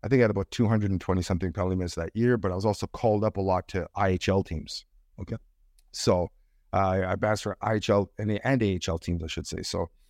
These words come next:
Speaker 1: um, that's where a lot of the, you, again, you get refuel again. You know, you start getting that, feeling those higher levels that are close to the N H L, and now you're like, "Oh, yeah, yeah." Start fighting, you know, tough guys again, like, big guys that are,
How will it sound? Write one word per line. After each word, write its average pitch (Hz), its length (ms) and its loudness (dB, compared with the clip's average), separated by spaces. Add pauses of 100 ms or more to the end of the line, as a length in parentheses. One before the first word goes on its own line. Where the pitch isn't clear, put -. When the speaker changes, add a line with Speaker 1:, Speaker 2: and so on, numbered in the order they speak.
(200)
Speaker 1:
um, 95 400 2
that's 110 260 0
where 107 80 2
a 104 40 0
lot 104 100 4
of 101 80 -2
the, 95 180 0 (280)
you, 107 140 -6
again, 104 220 0
you 98 60 2
get 95 160 -4
refuel 110 560 2
again. 92 280 -2
You 92 100 -2
know, 92 60 0
you 92 100 0
start 101 220 -2
getting 101 160 2
that, 98 120 -2 (220)
feeling 110 260 0
those 90 80 -4
higher 104 260 2
levels 98 320 2
that 92 100 -4
are 92 60 -2
close - 280 -2
to - 80 -16
the 92 100 -2
N 92 140 0
H 87 160 -2
L, 95 180 4
and 90 80 -2
now 85 80 -2
you're 87 120 -2
like, 85 120 -8
"Oh, 95 240 -8
yeah, 85 60 -20 (240)
yeah." 87 320 -20 (500)
Start 101 180 0
fighting, 104 360 2
you 98 80 0
know, 92 120 -4
tough - 280 0
guys 95 260 2
again, 95 300 -2
like, 90 180 -6
big 107 160 0
guys 98 240 2
that 92 140 0
are, 90 140 -4